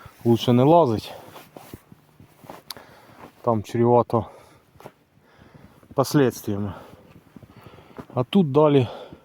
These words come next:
в ту сторону можна пройтись і попробувати по підкладкам. Скоріше всього, окунь, може, ще не дійшов.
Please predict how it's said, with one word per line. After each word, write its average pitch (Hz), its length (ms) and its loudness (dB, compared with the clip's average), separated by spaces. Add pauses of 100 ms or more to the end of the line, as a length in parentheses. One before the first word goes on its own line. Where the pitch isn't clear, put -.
(640)
в - 180 -18
ту 143 140 -2
сторону 131 420 2
можна 127 320 2
пройтись 135 520 0 (1160)
і - 20 -10
попробувати 131 520 0
по 123 60 -10
підкладкам. 120 640 0
Скоріше 127 380 -4
всього, 127 360 0
окунь, 120 260 -4
може, 117 300 -4 (960)
ще 139 240 -2
не 131 160 0
дійшов. 120 480 -4